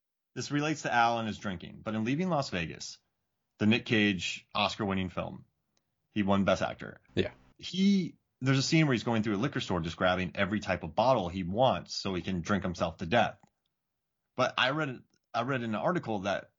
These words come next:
Speaker 1: these alcohol-, like, an, an alcoholic watched it, and he's like, "That's not what happens." He's like, "They would just buy the same bottle because by the time you're at this point, you have your brand." So he wouldn't branch out and do that.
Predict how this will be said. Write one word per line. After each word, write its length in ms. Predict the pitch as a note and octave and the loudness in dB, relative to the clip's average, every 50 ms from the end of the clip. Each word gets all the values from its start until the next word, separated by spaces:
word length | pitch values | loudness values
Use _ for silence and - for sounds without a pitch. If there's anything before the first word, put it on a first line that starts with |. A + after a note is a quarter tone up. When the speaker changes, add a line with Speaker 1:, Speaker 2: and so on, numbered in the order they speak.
| _ _ - | _ _ -8
Speaker 1:
these 220 | G#2+ A#2 A2 E2+ | -6 -6 -4 0
alcohol-, 440 | - A2 G#2+ - F2 - G2+ - - | 0 0 0 0 0 0 0 0 2
like, 180 | - A2 G2+ F#2+ | 0 0 2 2
an, 140 | G#2+ G#2+ G#2 | 2 0 0
an 200 | - - G2+ G2+ | 2 0 2 2
alcoholic 520 | G2+ G#2 G2 - F2+ G#2+ C#3+ D#3+ C#3+ - G2 | 2 2 2 2 2 2 2 2 0 -2 -2
watched 300 | F2+ F2+ F2 - - G#2 | -2 -2 -2 -4 -6 -6
it, 20 | |
and 60 | G2 | -6
he's 100 | G2+ G2 | -4 -4
like, 120 | G2 F2 - | -4 -2 0
"That's 180 | G#2 F#2 - | 0 0 2
not 100 | A#2+ G#2 F#2 | 0 0 0
what 100 | F2+ F#2 | -2 -2
happens." 440 | G2 F#2+ E2 - D#2+ - - - | -2 -2 -2 -4 -10 -20 -18 -18
He's 140 | - F2 E2+ | -16 -14 -12
like, 160 | E2+ E2 E2+ | -12 -10 -6
"They 80 | - G2+ | -6 -4
would 100 | F#2+ F#2 | -4 -4
just 160 | D#2+ - F#2+ | -6 -6 -2
buy 160 | - G2 F#2+ | 0 0 2
the 80 | F2+ E2+ | 0 -2
same 280 | E2 - G#2+ F#2 F2 D#2+ | -6 -8 -6 -6 -6 -4
bottle 420 | F2+ F#2+ F#2+ F#2 E2+ D#2+ - - - - | -2 0 0 0 -2 -4 -10 -12 -8 -8
because 260 | G2 - G#2+ G2 - | -6 -4 -4 -4 -4
by 220 | - - G2+ F#2+ | 0 2 2 4
the 80 | F#2+ F#2 | 2 0
time 260 | - - G#2+ G#2 G2+ | -2 0 0 2 0
you're 100 | F#2 F2+ | 0 -2
at 180 | F#2 F#2+ F2+ - | -2 -4 -4 -4
this 160 | F#2+ E2+ - | -6 -12 -12
point, 380 | - - B2 A2 F#2+ F2 D#2 E2+ | -8 -4 -4 -4 -4 -4 -6 -6
you 100 | F#2 F2 | -8 -6
have 320 | E2+ - G2 F#2+ F#2 E2 | -2 0 0 0 0 -2
your 100 | F2 E2+ D#2 | -4 -6 -6
brand." 500 | D#2+ E2 E2+ D#2+ D#2 D2+ - - - - _ _ _ _ _ _ _ _ _ _ _ | -4 -4 -4 -4 -6 -8 -14 -18 -20 -20 _ _ _ _ _ _ _ _ _ _ _
So 180 | - - A2+ G#2 | -4 -2 0 0
he 160 | F2 G2 A2 | 2 2 0
wouldn't 360 | G2+ G2 B2+ D3 D3 A#2 F#2 - | 2 4 4 4 4 4 2 0
branch 340 | F2+ F2 D#2+ D#2 - - | -2 -4 -4 -4 -6 -8
out 320 | F2 C2 A#1+ - - - - _ _ _ _ _ - | -6 -6 -8 -8 -14 -20 -20 _ _ _ _ _ -6
and 200 | - A2 G#2 F#2 | -2 -2 0 0
do 180 | F2 G2 F2+ E2 | 0 0 0 -2
that. 340 | E2 D2 - - - - | -2 -4 -6 -8 -12 -18